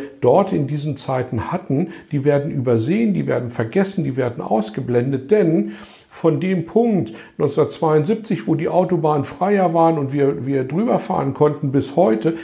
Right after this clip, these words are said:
wissen wir, was passiert ist. Und deswegen neigen wir dazu, die Vergangenheit uns schön zu denken. Auch das eben nichts anderes als Umgang mit Angst. Und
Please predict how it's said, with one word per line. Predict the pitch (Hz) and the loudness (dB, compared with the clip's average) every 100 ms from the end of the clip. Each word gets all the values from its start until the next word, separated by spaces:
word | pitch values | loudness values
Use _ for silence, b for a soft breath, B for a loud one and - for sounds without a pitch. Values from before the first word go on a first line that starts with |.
| B | B
wissen | 160 - - 240 160 | -6 -6 -4 -2 0
wir, | 123 110 107 - - | 2 2 0 -6 -4
was | 101 - | -4 -4
passiert | - 101 - - 123 110 | -10 -10 -10 -12 -12 -12
ist. | 113 - - _ _ _ _ _ _ _ _ _ B B B B - | -14 -16 -20 _ _ _ _ _ _ _ _ _ B B B B -4
Und | 101 | -2
deswegen | 113 - 165 165 - B B | -2 2 4 4 0 B B
neigen | 113 110 139 170 | 0 2 2 2
wir | 175 165 | 2 2
dazu, | 175 170 - 175 | 2 0 -2 -2
die | 156 123 | -2 0
Vergangenheit | 123 107 104 104 101 117 135 | 0 2 0 0 -2 -2 -2
uns | 175 156 | -4 -4
schön | - - 226 202 | -4 -2 0 0
zu | - 117 | -4 -6
denken. | 110 101 98 135 - | -6 -10 -12 -16 -4
Auch | 123 107 | -2 0
das | 147 175 175 | 0 0 0
eben | 170 165 160 | 4 4 4
nichts | 147 - - | 2 -2 -6
anderes | 127 143 156 151 - | -4 -2 0 0 0
als | 135 - B B B - | -2 -4 B B B -2
Umgang | 135 139 143 135 139 B B - | 0 2 2 0 -2 B B -8
mit | 139 - | -6 -6
Angst. | 107 104 - - _ _ _ _ _ B B B B | -10 -10 -16 -20 _ _ _ _ _ B B B B
Und | 156 156 | 4 4